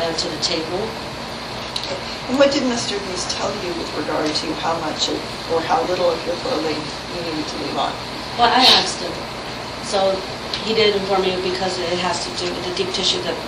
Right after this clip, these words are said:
Speaker 1: you know, working on my back. Um, you know, I took, you know,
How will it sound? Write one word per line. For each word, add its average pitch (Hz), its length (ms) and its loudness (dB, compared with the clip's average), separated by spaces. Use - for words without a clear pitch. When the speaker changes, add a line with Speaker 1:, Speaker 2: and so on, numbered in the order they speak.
Speaker 1:
you 180 80 2
know, 165 160 2
working 180 160 2
on 175 80 0
my 170 160 0
back. 165 320 0
Um, 156 320 -4
you 175 80 -6
know, 156 240 2
I 147 160 2
took, 180 160 -2
you 165 80 -4
know, 156 120 -2